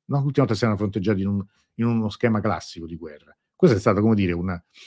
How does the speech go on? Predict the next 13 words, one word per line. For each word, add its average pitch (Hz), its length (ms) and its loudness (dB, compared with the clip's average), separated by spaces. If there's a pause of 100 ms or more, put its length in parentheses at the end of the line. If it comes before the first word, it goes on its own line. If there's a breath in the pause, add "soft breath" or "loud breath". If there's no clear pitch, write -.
(1200 loud breath)
una 101 140 -2
dimostrazione, 120 840 4
anche 117 240 0
le 110 60 4
dimostrazioni 110 640 2
in, 85 360 -10
in 90 160 -10
guerra 104 280 2
e 101 40 2
in 98 60 -6
politica 110 300 0
sono 85 160 -8
importanti. 78 680 -14